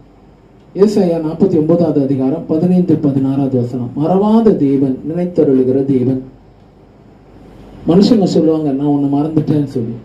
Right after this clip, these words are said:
ஆனா கர்த்தர் சொல்றாரு, "நான் உன்னை நினைக்கிறேன்னு" சொல்லி. நம்முடைய நினைவாகவே இருக்கிற ஒரு தேவனா இருக்கிறார். ஆதியாம் புஸ்தகம் எட்டாவது அதிகாரம் ஒண்ணாவது வசனம். கர்த்தர் நோவாவையும் பேழையில் இருந்த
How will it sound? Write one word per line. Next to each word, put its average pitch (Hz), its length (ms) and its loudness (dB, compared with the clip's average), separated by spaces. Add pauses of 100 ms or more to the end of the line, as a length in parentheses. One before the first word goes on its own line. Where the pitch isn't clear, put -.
ஆனா 156 120 -2
கர்த்தர் 147 340 0
சொல்றாரு, 131 320 2
"நான் 131 240 -2
உன்னை 131 340 2
நினைக்கிறேன்னு" 139 400 0
சொல்லி. 101 220 -8 (800)
நம்முடைய 180 380 4
நினைவாகவே 180 760 2
இருக்கிற 156 280 0
ஒரு 135 240 4
தேவனா 131 280 0
இருக்கிறார். 120 420 -8 (1800)
ஆதியாம் 196 400 4
புஸ்தகம் 156 380 -2
எட்டாவது 170 420 0
அதிகாரம் 143 400 0
ஒண்ணாவது 156 280 0
வசனம். 127 400 -4
கர்த்தர் - 560 0 (1040)
நோவாவையும் 170 680 4 (580)
பேழையில் 180 420 2
இருந்த 156 500 -2